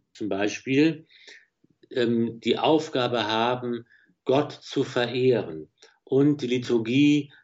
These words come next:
des Himmels zu gestalten und zu feiern, an der wir Menschen in unserem Gebet, in unserem Gesang, in den Hymnengesängen teilhaben können. Wer nun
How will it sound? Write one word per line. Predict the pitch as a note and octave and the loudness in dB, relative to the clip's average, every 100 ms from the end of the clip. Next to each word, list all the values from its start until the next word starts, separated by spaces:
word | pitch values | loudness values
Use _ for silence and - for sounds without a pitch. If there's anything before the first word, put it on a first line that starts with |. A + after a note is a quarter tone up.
| _ | _
des | A#2+ G#2+ - | 0 0 2
Himmels | C#3+ C#3 A2+ A2+ A2 - | 4 6 4 2 -2 -16
zu | - A2+ | -4 -2
gestalten | G#2+ G2+ G#2+ G#2+ A2 A2+ A2 G#2 | -2 -2 0 4 2 2 -6 -8
und | A2+ G#2 | -6 -8
zu | - G#2 | -6 -8
feiern, | - F#2 E2 D2+ D2+ - _ _ _ - | -4 -2 -2 -4 -14 -20 _ _ _ -4
an | A2 | 2
der | B2+ D3 | 4 4
wir | C3+ B2+ | 2 0
Menschen | C3 D3 D#3 - C#3+ | 0 -2 -4 -6 -4
in | A#2+ | -2
unserem | C3+ A#2+ B2 A#2+ | -2 -2 -2 0
Gebet, | A2+ A2 D3+ D#3+ D#3+ D#3 - _ _ _ | 0 2 4 4 0 -4 -18 _ _ _
in | G2+ | -12
unserem | A2+ A2 G2+ G2+ | -8 -6 -2 0
Gesang, | G2+ F#2+ G#2+ B2 C3+ A#2 | 2 2 2 2 2 -2
in | A2+ | -4
den | G#2 G2+ | -4 -4
Hymnengesängen | A2 E3+ F#3 D#3 A#2 A2 G#2+ - - G2+ G2+ G#2+ B2+ C#3 C#3 - _ _ | 0 0 2 2 2 0 -4 -12 -4 -2 0 2 2 2 0 -8 _ _
teilhaben | - D3+ D#3 G#2+ F2+ E2+ E2+ E2 | -2 2 2 0 -6 -10 -14 -16
können. | - D#2+ D#2 D2+ _ _ _ - | -14 -12 -12 -14 _ _ _ 0
Wer | A2+ F3+ | 2 4
nun | D#3 B2 G#2 F2+ E2+ | 2 -2 -4 -6 -12